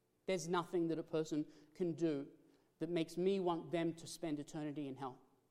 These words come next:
When you understand what hell is going to be like. Hell is a place of eternity. And here's what you need to know. Again, through the influence of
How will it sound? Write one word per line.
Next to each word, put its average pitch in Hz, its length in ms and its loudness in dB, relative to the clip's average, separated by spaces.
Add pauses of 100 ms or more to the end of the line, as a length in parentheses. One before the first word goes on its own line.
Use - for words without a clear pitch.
When 190 140 2
you 220 180 0
understand 190 720 0
what 165 280 0
hell 160 220 2
is 139 120 -4
going 151 200 -4
to 139 60 -10
be 143 120 -6
like. 135 220 -8 (3250)
Hell 196 280 6
is 190 80 6
a 180 60 4
place 175 340 0
of 156 120 -4
eternity. 147 520 -4 (1300)
And 151 100 -2
here's 196 180 2
what 233 140 6
you 202 100 2
need 185 180 6
to 175 100 2
know. 160 220 4 (580)
Again, 190 400 8
through 190 460 10 (1040)
the 175 140 0
influence 190 440 0
of 165 100 2